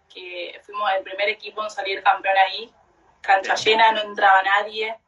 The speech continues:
Speaker 1: Me acuerdo que, que no, no, era, era todo un, un, un quilombo hermoso, pero mal. O sea, vos mirabas para todos los costados y no, no, no, era, era tremendo. La gente se venía abajo.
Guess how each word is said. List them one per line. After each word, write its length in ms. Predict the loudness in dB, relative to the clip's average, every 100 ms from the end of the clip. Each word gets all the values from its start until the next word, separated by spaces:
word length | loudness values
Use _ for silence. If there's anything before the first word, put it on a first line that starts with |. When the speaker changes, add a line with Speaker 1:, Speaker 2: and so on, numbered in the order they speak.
| -16
Speaker 1:
Me 60 |
acuerdo 340 | -12 -8 -6 -6
que, 340 | -10 -12 -14 _ _ _ _ _ _ _
que 340 | -16 -10 -8 -2
no, 160 | 2
no, 180 | 4 4
era, 340 | 4 6 6
era 240 | 4 -4 -4
todo 180 | -4 -8
un, 120 | -10
un, 460 | -14 -12 -10 -10 -10
un 140 | -12
quilombo 560 | -8 2 4 4 2 -2
hermoso, 760 | -2 -4 -4 -4 -6 -6 -8 _ _ -20 -20 _
pero 220 | -8 -4
mal. 400 | 2 4 2 -2 -12
O 40 | -18
sea, 240 | -8 -4
vos 180 | -2 -2
mirabas 360 | -4 0 0 0
para 220 | -4 -4
todos 140 | -4
los 140 | -8 -10
costados 460 | -16 -4 -2 -2
y 40 | -4
no, 140 | -10 -4
no, 120 | -2
no, 100 | 0
era, 160 | 0 -2
era 260 | 0 2
tremendo. 440 | 2 2 -2 -2 0
La 120 | -2
gente 300 | -2 -6 -4
se 100 | -4
venía 300 | -8 -6 -4
abajo. 640 | 2 4 2 0 -6 -6